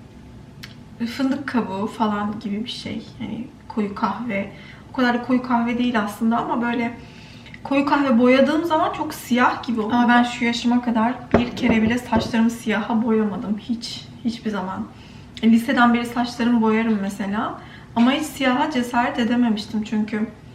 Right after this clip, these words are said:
e, biz yatılı okuyorduk. Yani ben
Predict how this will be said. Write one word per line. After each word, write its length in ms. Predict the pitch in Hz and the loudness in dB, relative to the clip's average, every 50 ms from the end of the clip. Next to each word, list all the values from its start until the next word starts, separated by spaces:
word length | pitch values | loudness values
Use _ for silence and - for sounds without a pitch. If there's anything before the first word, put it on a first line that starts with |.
| - - - - - - - - - - - - - - - - - - - - | -20 -20 -20 -20 -20 -20 -20 -20 -20 -20 -20 -20 -20 -20 -20 -20 -20 -18 -6 -2
e, 220 | 226 214 214 208 208 | 0 0 2 2 2
biz 140 | 220 - - - - - - - - - | 2 0 0 -6 -18 -20 -20 -16 -10 -4
yatılı 320 | 202 214 208 - 220 226 | -4 -4 -2 0 2 4
okuyorduk. 540 | 226 226 226 - - 196 180 180 180 - - | 4 4 2 0 -6 -6 -6 -6 -10 -8 -6
Yani 240 | 196 196 196 202 202 | -4 -2 -2 -2 -2
ben 280 | 190 190 190 202 196 | -2 -2 -2 -4 -6